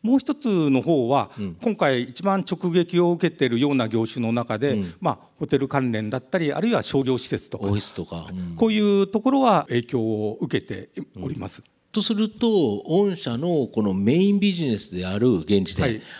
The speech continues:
Speaker 2: この不動産に関しては、
Speaker 1: はい。
Speaker 2: 非常に収益安定していると。
Speaker 1: はい。
Speaker 2: きっちりとした収益、
Speaker 1: ええ。
Speaker 2: これを上げるということですか？
Speaker 1: はい。はい。
Speaker 2: なるほど。
Speaker 1: あの、その通りです。
Speaker 2: あと、このオペレーション事業のところ、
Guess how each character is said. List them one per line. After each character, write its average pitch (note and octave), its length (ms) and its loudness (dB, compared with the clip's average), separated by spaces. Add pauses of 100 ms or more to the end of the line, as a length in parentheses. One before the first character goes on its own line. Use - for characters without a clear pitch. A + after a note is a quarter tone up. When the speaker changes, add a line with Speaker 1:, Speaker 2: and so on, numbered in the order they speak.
(100)
Speaker 2:
こ A2+ 120 0
の G#2+ 80 4
不 A2 160 -6
動 D#3 180 4
産 E3+ 240 -2
に E3 80 -4
関 E3+ 360 -2
し - 120 -6
て A2+ 160 -6
は、 D3 300 2
Speaker 1:
は B2 140 -2
い。 G#2 100 -6
Speaker 2:
非 D#3 180 -2
常 A#3 260 2
に A#3 80 2
収 A3+ 340 4
益 G#2 360 0 (180)
安 C3 240 2
定 B2+ 220 2
し - 100 -6
て G#2+ 80 -2
い F#2+ 60 2
る F#2 100 -4
と。 - 180 -12
Speaker 1:
は - 200 4
い。 G3 100 -6 (280)
Speaker 2:
き G3+ 160 4
っ - 60 -2 (180)
ち C#4+ 120 4
り C4+ 140 2
と B3+ 100 0
し A#3+ 60 -2
た A#3+ 100 2
収 C#3+ 220 2
益、 A2 400 -2
Speaker 1:
え G#3 100 0
え。 A#2+ 160 0
Speaker 2:
こ - 160 2
れ B3+ 100 6
を A#3 60 4
上 G3+ 140 0
げ F3 100 2
る D3 100 0
と F2+ 100 -4
い G2 180 -2
う F#2+ 100 4
こ A#2 100 0
と B2+ 60 2
で F#2 100 -4
す - 80 -8
か？ D2+ 220 -8
Speaker 1:
は D#3+ 160 2
い。 G2 40 -4
は - 60 -18
い。 - 20 -20 (200)
Speaker 2:
な - 60 -16
る G#3 60 -6
ほ - 0 -
ど。 A#2 160 2
Speaker 1:
あ - 40 2
の、 G2+ 60 -2
そ G2 120 0
の A#2+ 80 2
通 B2+ 140 2
り F#2+ 80 2
で F2 120 -6
す。 - 240 -12 (240)
Speaker 2:
あ G#3+ 100 -2
と、 A#2+ 140 0
こ - 120 -4
の A2+ 160 2
オ C3 80 0
ペ F3 140 4
レ G#3 100 4
ー G#3+ 60 2
シ G#3+ 80 -2
ョ A#3+ 100 2
ン A#3+ 80 2
事 C4 140 2
業 C4+ 180 4
の G#2 120 0
と - 100 -8
こ G2 140 0
ろ、 F#2 200 0